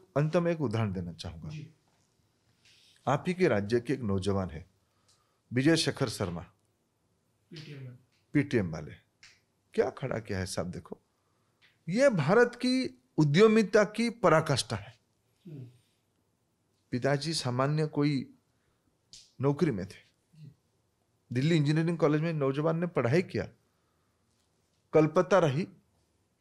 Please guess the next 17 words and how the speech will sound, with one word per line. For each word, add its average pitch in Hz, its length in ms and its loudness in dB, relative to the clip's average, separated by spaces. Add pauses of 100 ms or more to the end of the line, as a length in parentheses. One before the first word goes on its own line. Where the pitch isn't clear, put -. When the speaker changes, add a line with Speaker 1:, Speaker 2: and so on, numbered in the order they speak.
(640)
Speaker 1:
कल्पता 156 440 2
रही, 151 280 0 (1500)
आज 143 260 -4
एक 156 140 -8
नया 143 280 -2 (400)
साम्राज्य 117 540 -2
खड़ा 87 260 -10
हुआ। 90 260 -14 (200)
Speaker 2:
हम्म। 151 160 -18 (1120)
Speaker 1:
सौरभ 208 320 4
जी, 233 100 4
आज 208 520 2 (340)
कम्युनिकेशन 202 760 4 (180)
को 202 80 4
आपने 202 340 2
क्या 131 200 0
किया? 95 260 -8